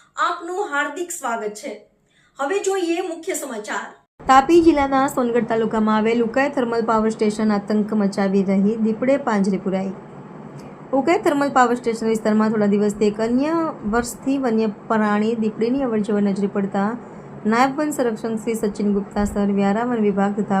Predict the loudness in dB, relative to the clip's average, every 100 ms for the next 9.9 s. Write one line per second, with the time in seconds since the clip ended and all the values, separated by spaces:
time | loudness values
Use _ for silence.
0 | 0 -2 -2 -2 -2 0 0 2 2 2
1 | 2 0 -2 -2 -2 -2 -2 -4 -4 -14
2 | -18 -18 -10 0 0 0 -2 -4 -2 -4
3 | -2 0 0 0 0 2 2 0 2 0
4 | 0 -2 -2 0 0 0 0 2 2 0
5 | -2 -2 0 0 -2 -4 -10 -18 -16 -2
6 | 2 4 2 2 0 2 0 2 2 2
7 | -2 -2 0 2 0 0 0 0 -2 -2
8 | -2 -2 -6 -12 -12 -12 -8 -4 -2 -2
9 | 0 0 0 0 0 0 0 0